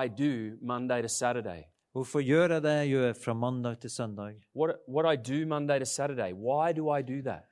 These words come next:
Speaker 2: Mandag til lørdag. Hvorfor gjør jeg det jeg gjør?
Speaker 1: For Jesus.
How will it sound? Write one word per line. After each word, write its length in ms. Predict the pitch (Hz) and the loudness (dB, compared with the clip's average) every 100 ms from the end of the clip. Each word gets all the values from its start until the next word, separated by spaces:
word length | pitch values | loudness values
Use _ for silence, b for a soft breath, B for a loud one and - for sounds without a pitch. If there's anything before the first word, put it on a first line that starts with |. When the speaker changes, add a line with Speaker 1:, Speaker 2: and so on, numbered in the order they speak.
| _ - | _ 0
Speaker 2:
Mandag 400 | 127 147 147 131 | 2 4 2 2
til 100 | 131 | 2
lørdag. 280 | 135 120 110 | 2 2 2
Hvorfor 280 | 151 160 | 0 2
gjør 340 | 190 143 180 175 | 0 4 4 4
jeg 120 | 147 | 2
det 60 | 143 | 0
jeg 140 | 127 | 0
gjør? 240 | 120 113 113 - _ _ - - | -2 -4 -8 -16 _ _ -16 -10
Speaker 1:
For 60 | 104 113 | -4 -2
Jesus. 640 | 98 - 80 - - | -2 -4 -6 -6 -8